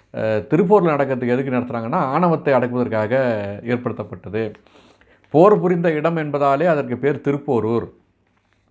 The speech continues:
அப்படின்னு ஒரு பேரும், அ, வச்சிருக்காங்க. அது மட்டுமல்ல, இன்னொரு பேர் வந்து சமர-, அ, சமராபுரி அப்படின்னு பேர் வச்சிருக்காங்க. சமர் என்றால் போர் அப்படின்னு ஒரு பேர் இருக்கான். அதனால தான் அந்த இடத்துக்கு போர்னு வச்சிருக்காங்க.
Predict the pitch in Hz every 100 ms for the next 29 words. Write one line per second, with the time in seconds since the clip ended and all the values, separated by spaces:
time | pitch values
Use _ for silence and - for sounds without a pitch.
0 | - 120 113 139 143 131 113 104 123 123
1 | 120 104 101 98 95 95 95 107 113 113
2 | 135 113 101 131 180 - - - - 131
3 | 170 170 165 180 139 147 185 156 165 180
4 | 139 170 156 135 196 208 147 135 143 135
5 | 151 185 160 127 113 127 120 120 135 160
6 | 180 160 127 131 98 - - - 127 127
7 | 156 147 147 139 123 123 117 139 - -
8 | _ - 143 165 180 147 131 160 165 147
9 | 160 139 113 117 107 131 123 113 131 151
10 | 123 117 104 127 127 110 107 107 - -
11 | - - 131 131 151 135 127 139 131 113
12 | 107 - 127 120 104 101 101 95 107